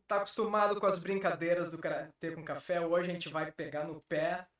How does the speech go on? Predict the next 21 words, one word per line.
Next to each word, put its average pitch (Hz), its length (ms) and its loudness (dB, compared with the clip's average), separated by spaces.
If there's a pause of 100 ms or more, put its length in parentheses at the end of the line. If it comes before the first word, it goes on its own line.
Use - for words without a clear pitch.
(680)
Metade 202 560 2
do - 140 -6
pessoal 185 420 4
vai 175 160 4
gostar, 208 680 2
metade 170 440 2
vai 156 300 -2
falar 147 300 -4
mal 143 220 -4
da 131 120 -8
gente, 202 720 -6 (300)
mas 160 460 -2
faz 170 340 0
parte 160 360 -4
do 139 60 -16
negócio, 143 520 -8
porque - 260 -6
hoje 151 500 -6 (220)
vai 131 260 -12
ser 135 360 -10
dark. - 400 -14